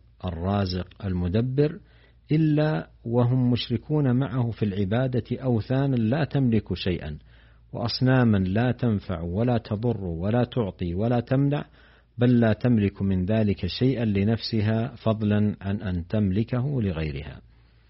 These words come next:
روى ابن جرير الطبري عن ابن عباس رضي الله عنهما قال: "من إيمانهم إذا قيل لهم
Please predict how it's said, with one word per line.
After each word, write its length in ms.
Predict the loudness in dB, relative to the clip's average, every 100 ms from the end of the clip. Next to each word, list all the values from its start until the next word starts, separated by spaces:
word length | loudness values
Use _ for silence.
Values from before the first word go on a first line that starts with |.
| _ _ _ _ _ 2
روى 180 | 4
ابن 220 | 6 6 6
جرير 440 | 6 6 4 4
الطبري 680 | 0 0 0 2 0 -2 -6 -16 -20 _ _ -20 _ _ -4
عن 140 | 2
ابن 180 | 2 4
عباس 600 | 2 0 0 2 2 0
رضي 340 | -2 -2 0 -2
الله 380 | -2 -2 -2 0
عنهما 400 | 2 2 2 0
قال: 460 | -2 -4 -4 2
"من 140 | 4 4
إيمانهم 840 | 4 4 6 4 4 4 4 2 0 -4
إذا 280 | 0 0 -2
قيل 420 | 0 2 4 2
لهم 340 | 0 -2 -4